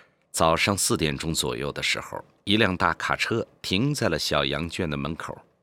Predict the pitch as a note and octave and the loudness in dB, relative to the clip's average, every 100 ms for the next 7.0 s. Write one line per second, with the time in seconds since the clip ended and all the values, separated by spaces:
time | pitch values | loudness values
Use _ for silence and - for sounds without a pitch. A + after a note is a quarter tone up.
0 | _ _ _ _ _ _ _ _ _ _ | _ _ _ _ _ _ _ _ _ _
1 | _ _ _ _ _ _ - - - E3 | _ _ _ _ _ _ -20 -4 2 4
2 | D#3 G2 E2 D2 - G2+ A2+ F#2+ C#2 B1+ | 4 4 2 2 2 2 2 0 -2 -4
3 | D#2+ _ - - - - F2+ E2+ D#2+ - | -10 _ -18 -16 -16 -2 2 2 2 -2
4 | A2 A2 F2+ - C#2+ F2+ - - D#2 D2 | 0 0 -2 -2 -4 -4 -6 -6 -4 -4
5 | - E2+ F2+ F2 C#2 E2 G2 - - - | -4 -6 -4 -2 -2 -4 -8 -10 -20 -20
6 | _ - G2+ G2+ D3+ D#3 D#3 A2+ D#2+ | _ 4 4 4 2 4 6 6 4